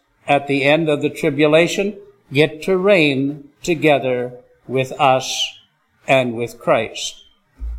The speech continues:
There are literal subjects who enter into the kingdom. They are flesh and blood, capable of rebellion, capable of dying,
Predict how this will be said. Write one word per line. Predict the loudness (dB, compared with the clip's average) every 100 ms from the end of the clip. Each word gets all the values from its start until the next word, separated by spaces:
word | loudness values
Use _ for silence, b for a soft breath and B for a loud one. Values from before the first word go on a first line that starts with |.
| -14
There | -2 2 4 4
are | 4 6 6 4 0 -6
literal | -4 0 2 4 4 4
subjects | 2 2 2 0 -2 -2 -4 -4
who | -4 2
enter | 2 2 0
into | 0 0 2 0
the | 0 -2
kingdom. | -2 0 4 4 4 2 B B B B 0
They | 2 4
are | 2
flesh | 0 0 2 2 -2
and | -6 -4
blood, | 2 4 4 0 -6
capable | 0 0 0 0 2 2
of | 2
rebellion, | 2 2 2 2 2 0 -2
capable | 0 0 0 0 0 2 2
of | 0 0
dying, | 0 2 0 0 -2 B